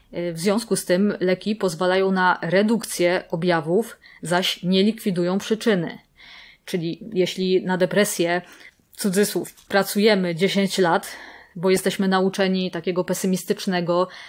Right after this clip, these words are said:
katastroficznego myślenia, to musimy się nauczyć, i tu najlepiej z pomocą terapeuty,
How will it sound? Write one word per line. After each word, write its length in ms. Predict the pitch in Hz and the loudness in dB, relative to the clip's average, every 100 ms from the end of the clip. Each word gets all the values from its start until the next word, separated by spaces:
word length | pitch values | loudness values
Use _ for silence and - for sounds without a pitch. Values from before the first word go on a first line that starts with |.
| - - | -18 -2
katastroficznego 920 | 202 202 - 190 202 185 214 202 175 | 0 2 0 -2 -4 -2 0 2 2
myślenia, 720 | 180 175 180 165 170 202 - _ | 0 0 -2 0 0 0 -2 _
to 100 | - | -4
musimy 360 | 185 185 220 214 | -2 0 2 2
się 140 | 208 | 2
nauczyć, 720 | 185 180 170 160 185 - - _ _ _ _ | 0 2 0 0 -2 0 -10 _ _ _ _
i 120 | 190 | -10
tu 100 | 196 | -6
najlepiej 480 | 185 185 185 180 180 | -2 0 2 2 2
z 80 | - | 0
pomocą 580 | 185 175 - 175 170 | -4 -4 0 0 0
terapeuty, 720 | 170 175 175 175 160 160 175 | -4 -2 -2 -2 -4 -2 -2